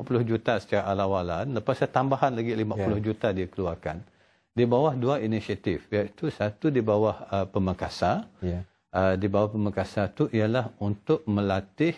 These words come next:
Speaker 1: kontraktor-kontraktor daripada G satu sehingga G empat.
Speaker 2: Ya.
Speaker 1: Uh, dalam bidang penyelenggaraan. Uh, ya, tu dilatihlah sidak tu apa semua dan dengan ya
Speaker 2: Ini
Speaker 1: lah
Speaker 2: untuk sepanjang jalan lah,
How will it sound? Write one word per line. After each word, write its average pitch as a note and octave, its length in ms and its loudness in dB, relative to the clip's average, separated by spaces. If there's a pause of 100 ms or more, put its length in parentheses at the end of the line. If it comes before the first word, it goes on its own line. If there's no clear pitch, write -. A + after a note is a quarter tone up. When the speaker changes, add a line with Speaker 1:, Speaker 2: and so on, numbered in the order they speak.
Speaker 1:
kontraktor-kontraktor G#2+ 1500 -2
daripada G#2+ 480 2
G A2 240 0
satu D3 560 -2
sehingga A#2 480 0
G G#2+ 320 -2
empat. - 240 -4 (160)
Speaker 2:
Ya. F#2+ 240 -4 (320)
Speaker 1:
Uh, G2 160 2 (160)
dalam A2+ 400 2
bidang C3 560 -2
penyelenggaraan. G2 960 0 (560)
Uh, E2 80 -2
ya, B2+ 240 2
tu C#3 240 2
dilatihlah A#2+ 560 -2
sidak B2 320 -2
tu C3+ 160 0
apa G#2+ 240 -2
semua A2+ 320 -4
dan A2+ 320 2
dengan A#2 320 2
ya D3+ 240 0
Speaker 2:
Ini B2+ 400 0
Speaker 1:
lah G#2 80 -2
Speaker 2:
untuk A2 320 0
sepanjang A#2+ 400 0
jalan A#2 320 2
lah, B2+ 160 -2